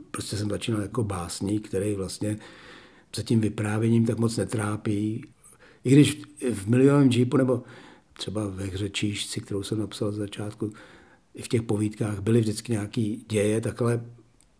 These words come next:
vlastně jsem o tom nepřemýšlel, jo. Byl jsem takový hodně pudovej. A teprve Miloš mě ukázal vlastně, co to znamená, jak je důležitý něco držet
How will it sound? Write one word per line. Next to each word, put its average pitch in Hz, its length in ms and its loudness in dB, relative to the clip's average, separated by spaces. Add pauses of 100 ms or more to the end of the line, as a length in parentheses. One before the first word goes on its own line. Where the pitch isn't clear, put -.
(260)
vlastně - 220 -2
jsem 123 140 2
o 117 60 4
tom 135 100 4
nepřemýšlel, - 680 0
jo. - 240 -20 (460)
Byl 101 80 -12
jsem 104 120 -4
takový 104 240 -2
hodně 104 180 -2
pudovej. 104 400 -4 (600)
A - 60 -12
teprve 127 380 2
Miloš 113 600 2
mě 113 160 2
ukázal 104 800 -2 (1040)
vlastně, 107 600 -2 (380)
co - 120 -8
to 107 140 0
znamená, 104 340 0
jak 104 120 -2
je 120 60 4
důležitý 110 640 2 (840)
něco 117 320 4
držet 113 640 0